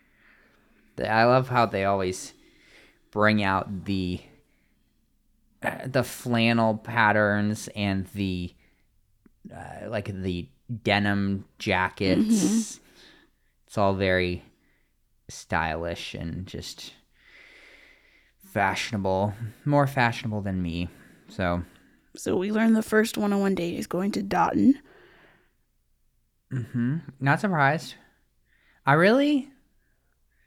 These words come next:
Speaker 1: I don't know. I, he's, he's seeming like a, a bit of a front runner to me. I don't know if you'd agree
Speaker 2: Yeah.
Speaker 1: with that.
Speaker 2: I'd say so.
Speaker 1: Um,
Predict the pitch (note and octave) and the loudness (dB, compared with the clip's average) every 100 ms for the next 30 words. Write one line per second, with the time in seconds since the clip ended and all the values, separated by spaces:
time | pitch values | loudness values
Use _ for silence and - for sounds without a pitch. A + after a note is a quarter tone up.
0 | _ _ _ _ _ _ _ _ _ C#3 | _ _ _ _ _ _ _ _ _ -14
1 | C3+ F3+ A#3 G3+ B2 E3+ - - E3 F3 | -8 -4 -2 0 -2 -2 -6 -12 -10 -10
2 | F3 G3 G#3 G#3+ A#3 G#3 G#3+ A3 A3+ C#4 | -8 -4 -4 -4 -4 0 0 2 0 0
3 | F4 D4+ A#3 A3 G3 F3 D#3 C#3 B2 - | 0 0 0 2 2 4 6 4 2 -2
4 | - C#3+ D3+ E3 F3+ E3+ - - D#3+ - | -4 -4 0 2 4 2 0 2 2 2
5 | C#3+ A2+ G2+ F#2+ G#2 F#2+ F2+ F2 E2+ - | 2 2 2 0 -4 -2 -4 -4 -8 -10
6 | - _ _ _ _ - A#2 A#2 A2 - | -18 _ _ _ _ -12 -6 -4 -4 -2
7 | G#2+ G2 C#4+ D4 E4+ F3 F2 - - - | 0 4 8 8 8 4 0 -6 -12 -20
8 | _ _ - C#4 C#4+ C#4 A#3+ - A#3 C4+ | _ _ -6 -4 -2 -2 -4 -4 -6 -4
9 | C4+ _ _ _ _ _ _ - G2+ F#2+ | -6 _ _ _ _ _ _ -12 -8 -6
10 | F#2+ F#2+ | -4 -6